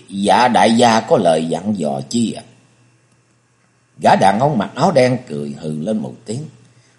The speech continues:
qua giọng mũi rồi nói: "Người cho viết lên bảng treo trước cửa là đã hết phòng rồi. Bất luận ai đến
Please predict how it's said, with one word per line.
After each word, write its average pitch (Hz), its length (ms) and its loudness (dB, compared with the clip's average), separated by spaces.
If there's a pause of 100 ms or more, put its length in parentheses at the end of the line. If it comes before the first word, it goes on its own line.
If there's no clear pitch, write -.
(120)
qua 87 300 4
giọng 87 340 -2
mũi 71 160 -6
rồi 65 280 -12
nói: 113 200 -10 (1200)
"Người 120 680 2
cho 117 140 4 (100)
viết 202 220 2
lên 120 240 4
bảng 101 340 2
treo 113 200 4
trước 202 240 0 (140)
cửa 127 380 -2
là 98 260 4
đã 117 200 2
hết 190 320 2
phòng 73 420 -2
rồi. 65 180 -12 (580)
Bất - 340 2
luận 113 260 2
ai 113 240 0
đến 107 180 4